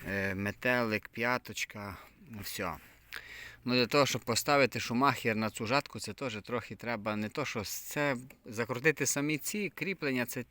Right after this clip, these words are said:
це не проблема. Основна задача — оберти. Максимальні оберти, які може дати цей редуктор на виході, — сімсот обертів. Це максимальні.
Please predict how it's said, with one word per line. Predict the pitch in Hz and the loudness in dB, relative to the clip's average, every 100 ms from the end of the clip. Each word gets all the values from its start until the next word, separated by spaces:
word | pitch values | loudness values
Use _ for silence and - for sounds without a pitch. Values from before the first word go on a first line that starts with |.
| - | -12
це | - 131 | -8 -6
не | 127 | -4
проблема. | 117 117 104 87 78 - - _ - - - - - _ _ | -4 -6 -6 -8 -10 -16 -20 _ -20 -20 -20 -20 -20 _ _
Основна | 120 110 120 127 156 | -8 -4 0 4 4
задача — | 135 120 160 156 139 127 - - - - | 4 4 4 4 4 2 -2 -14 -20 -8
оберти. | - 101 85 82 - - _ _ _ _ _ _ _ - _ | -2 -2 -2 -10 -14 -20 _ _ _ _ _ _ _ -20 _
Максимальні | 104 117 - 147 175 143 143 | -4 0 0 4 4 6 6
оберти, | 135 110 104 113 | 4 2 0 -2
які | 107 127 | -2 -2
може | 123 117 110 | 0 0 2
дати | 120 110 104 | 0 0 -4
цей | - 110 | -2 0
редуктор | 107 104 98 - 92 | 0 -2 -4 -6 -8
на | 95 92 | -4 0
виході, — | 123 - 127 120 | 0 -2 -8 -8
сімсот | - 117 - 123 - | -6 -6 -2 -4 -2
обертів. | 92 78 - - - _ _ _ _ | -6 -8 -14 -20 -20 _ _ _ _
Це | - 104 | -12 -6
максимальні. | 104 - 110 92 82 80 | -6 -4 -6 -6 -6 -10